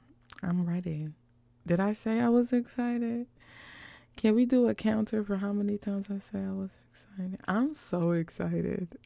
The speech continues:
I'm, I'm just excited to get on a plane. I'm excited to be in a hotel. I'm excited to be around people. I'm excited to be around people who love Hallmark. And,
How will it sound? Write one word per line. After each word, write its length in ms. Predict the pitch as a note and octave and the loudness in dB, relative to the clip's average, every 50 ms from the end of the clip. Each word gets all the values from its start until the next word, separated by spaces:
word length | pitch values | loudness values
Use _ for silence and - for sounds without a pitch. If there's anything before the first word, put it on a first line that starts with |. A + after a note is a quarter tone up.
| _ - | _ -4
I'm, 220 | F#3 F#3+ G3 G3 | -2 -2 0 2
I'm 140 | - G3+ B3 | 4 4 6
just 200 | D#4 E4+ D4+ - | 6 4 2 2
excited 380 | F#3 E3 - F3 E3+ E3+ E3+ E3 | 0 0 2 2 4 4 4 2
to 60 | E3+ | 2
get 100 | E3 D#3+ | 2 2
on 120 | D3 D3+ | 2 2
a 40 | C#3+ | 0
plane. 480 | D3+ - D3+ D#3 D#3+ D#3+ F3 F3 E3+ E3+ - - - - - - - - - - | -2 -2 -2 0 0 0 0 -2 -2 -4 -6 -12 -16 -14 -14 -12 -14 -12 -6 0
I'm 100 | D3+ D#3+ | 2 2
excited 380 | E3 D#3 - E3+ E3+ E3+ E3 - | 2 4 4 4 4 4 4 4
to 60 | E3+ | 2
be 120 | D#3 D#3 D3 | 2 2 2
in 60 | C#3+ | 2
a 60 | D3 | 2
hotel. 680 | C#3 C#3 D#3+ D#3 - - D#3 D#3 D#3 D#3+ E3+ F3 F3 - - | 0 -2 -4 -2 0 0 2 4 4 4 4 2 2 0 2
I'm 100 | E3 E3 | 2 2
excited 400 | D#3 - - - D3+ D#3+ D#3+ D#3 | 2 2 2 2 2 4 4 2
to 80 | - D#3+ | 2 2
be 200 | - E3 D#3 D#3 | 2 2 2 2
around 400 | D3+ C#3+ D3+ D#3 D#3+ D#3+ E3 - _ - | 2 2 0 0 -2 -4 -6 -8 _ -12
people. 760 | - - - F3 F3 E3+ - F3+ F3+ F3 F3+ F#3 G3+ G#3+ - - - - - - - - - - - - - - | -8 -2 0 0 2 4 4 4 4 4 4 0 0 -2 -6 -10 -18 -20 -20 -20 -18 -18 -18 -20 -20 -14 -4 0
I'm 180 | D#3+ D#3+ D#3+ D#3+ | 2 4 4 4
excited 380 | D#3 - - E3 E3 E3 E3 | 2 2 2 2 2 2 2
to 60 | - | 2
be 120 | D#3+ E3 D#3 | 2 4 4
around 240 | D3+ D3+ D#3 D#3 - | 4 4 2 2 0
people 300 | - - E3+ - E3 D#3+ | 0 2 2 2 2 2
who 120 | D#3 E3 | 4 4
love 280 | D#3 D3 D3+ D3+ D3 - | 4 4 2 2 -2 -4
Hallmark. 1000 | - - - - - E3+ E3+ E3 E3 F#3 F#3 F#3 F3 F3+ F#3 F#3 F#3 - - - - | -10 -16 -18 -4 0 2 4 6 6 6 6 4 4 4 2 2 0 -2 -4 -2 0
And, 360 | D#3+ D#3+ D#3+ D#3+ D#3+ D#3+ | 2 2 4 2 2 0